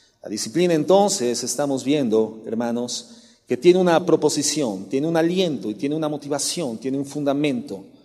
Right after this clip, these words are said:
es el amor. Eres papá y mamá y compartes el matrimonio para este efecto, gracias a Dios. Eres padre solo, eres madre sola,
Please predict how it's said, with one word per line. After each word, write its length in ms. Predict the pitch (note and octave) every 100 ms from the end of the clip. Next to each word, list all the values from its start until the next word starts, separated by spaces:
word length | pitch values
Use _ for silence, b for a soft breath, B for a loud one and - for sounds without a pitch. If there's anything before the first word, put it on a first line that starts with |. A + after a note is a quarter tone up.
| b b -
es 560 | C#3 C#3+ - - - -
el 100 | C3
amor. 280 | A#2+ A#2 - - - b b b _
Eres 200 | B2+ B2+
papá 340 | D3+ - F#3
y 80 | F#3+
mamá 420 | F3 D#3+ F3+ G#3
y 100 | D#3+
compartes 680 | - C3 - F3 F3+ D#3+ D3
el 80 | C#3+
matrimonio 520 | C#3 C#3+ D#3+ E3+ D3
para 160 | C3+ C#3+
este 180 | C#3 D#3
efecto, 800 | G#3 G#3 G#3+ A3 A3 - - -
gracias 420 | B2 C3 C3+ C3
a 40 |
Dios. 440 | C#3 D3 G2+ - B B B _
Eres 200 | G#2+ -
padre 320 | E3 E3 F3
solo, 360 | - F#3 D#3+ A#2+
eres 220 | B2+ C3
madre 240 | D#3 E3+
sola, 560 | F3+ A#3 G#3+ E3 F3+